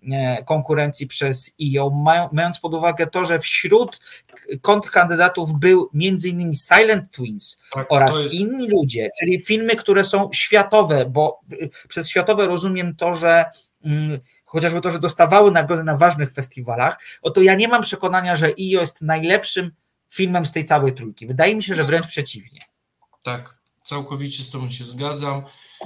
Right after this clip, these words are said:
Speaker 2: Rzeczywiście, jeśli któryś film wypłynął jakby na świat, jest jakby w sensie si-, sukcesem na, na światowym jakby rzeczywiście, yy, rynku kinematograficznym, to zdecydowanie, jeśli miałbym wybierać z tych dwóch filmów, to wybiorę w każdym momencie The Silent Twins.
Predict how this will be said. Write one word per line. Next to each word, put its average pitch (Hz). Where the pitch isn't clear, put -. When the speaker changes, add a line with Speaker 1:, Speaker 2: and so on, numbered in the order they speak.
Speaker 2:
Rzeczywiście, 147
jeśli 160
któryś 151
film 147
wypłynął 139
jakby 131
na 131
świat, 131
jest 139
jakby 135
w 123
sensie 135
si-, 131
sukcesem 131
na, 123
na 123
światowym 127
jakby 117
rzeczywiście, 117
yy, 127
rynku 135
kinematograficznym, 131
to 135
zdecydowanie, 131
jeśli 135
miałbym 156
wybierać 147
z 123
tych 127
dwóch 131
filmów, 143
to 131
wybiorę 131
w -
każdym 131
momencie 123
The -
Silent 117
Twins. -